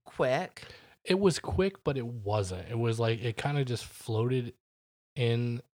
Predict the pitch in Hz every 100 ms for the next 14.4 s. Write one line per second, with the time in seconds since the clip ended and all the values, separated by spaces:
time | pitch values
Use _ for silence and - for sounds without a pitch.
0 | _ - 107 - 127 117 - - 104 87
1 | 87 104 _ _ _ _ _ _ _ _
2 | 175 175 175 170 151 107 104 - _ _
3 | _ _ _ _ - - 233 320 - 269
4 | 175 151 _ _ _ _ - 160 139 151
5 | 190 233 127 92 64 - - _ _ _
6 | _ _ _ _ _ _ _ _ - -
7 | 196 170 156 147 135 - _ - 160 151
8 | 147 127 139 175 151 127 127 135 113 -
9 | 113 131 131 123 117 117 - 147 113 104
10 | - _ _ _ _ - 135 135 - -
11 | 110 101 95 95 98 - 131 131 139 143
12 | 147 135 123 117 139 - 143 113 - _
13 | _ - - 170 104 101 135 165 - -
14 | - 107 95